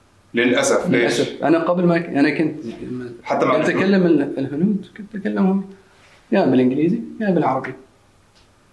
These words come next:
Speaker 2: ممكن تجيب لي كذا، كذا، كذا. لكن للأسف
Speaker 1: اضطريت.
Speaker 2: أثرت شوية.
Speaker 1: هي شوف، شوف. سابقا أنا كنت أعتقد أن هذا، أنك لما تستخدم هذه ال-، اللي هي العربية المكسرة، كأنك أنت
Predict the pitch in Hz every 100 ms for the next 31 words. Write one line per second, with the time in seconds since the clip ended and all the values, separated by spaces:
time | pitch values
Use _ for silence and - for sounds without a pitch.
0 | _ _ _ _ _ 147 135 147 - 139
1 | 135 131 135 131 - 131 - 127 - 139
2 | 170 175 175 175 175 180 175 - - -
3 | 98 - 104 98 165 151 - - 127 -
4 | - - - _ 151 151 135 - - -
5 | 127 - - - - _ _ - _ -
6 | - - - - 127 147 143 123 120 113
7 | - - - 113 104 104 190 - - -
8 | _ - - 120 117 117 117 - - -
9 | - 120 123 117 113 - - - 120 98
10 | 98 - - 110 107 101 95 90 90 98
11 | 107 104 - 101 - 110 95 - 123 -
12 | 135 156 - - - _ _ _ _ -
13 | 101 131 127 123 120 135